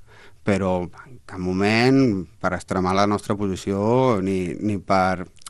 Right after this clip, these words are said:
ni que estiguem a favor de, de la sentència, ni res, simplement la respectem, perquè s'ha de respectar en un estat de, en un estat de dret com estem vivint,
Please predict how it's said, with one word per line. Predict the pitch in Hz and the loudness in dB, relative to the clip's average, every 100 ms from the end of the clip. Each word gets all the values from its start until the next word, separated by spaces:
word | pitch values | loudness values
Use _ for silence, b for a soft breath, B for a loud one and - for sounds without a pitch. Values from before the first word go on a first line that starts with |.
| 123 | -2
ni | 117 101 | 0 -2
que | 101 95 | -4 -6
estiguem | - 104 101 110 | -6 -4 -2 0
a | |
favor | - 110 113 120 120 | 2 2 4 4 2
de, | 117 113 110 | 2 2 2
de | 110 | 2
la | 101 | 0
sentència, | 104 101 113 120 117 139 | -4 -2 0 0 0 0
ni | 123 | 2
res, | 98 123 98 | 0 -2 -2
simplement | 110 107 101 - | 0 0 0 -4
la | - | -10
respectem, | 95 - 92 151 214 277 - | -10 -10 -2 2 2 0 -10
perquè | - 90 | -8 -6
s'ha | 104 98 | -4 -4
de | 92 | -4
respectar | 92 123 123 196 | -4 -6 2 2
en | 151 | 4
un | 98 | 0
estat | - 95 90 | -2 -6 -2
de, | 95 90 - | -2 -4 -6
en | 95 90 92 | -6 -4 -6
un | 90 | -6
estat | - 90 | -6 -4
de | 87 | -4
dret | 87 95 | -4 -6
com | - 87 | -6 -8
estem | - 101 | -4 -4
vivint, | 117 151 220 | 2 2 2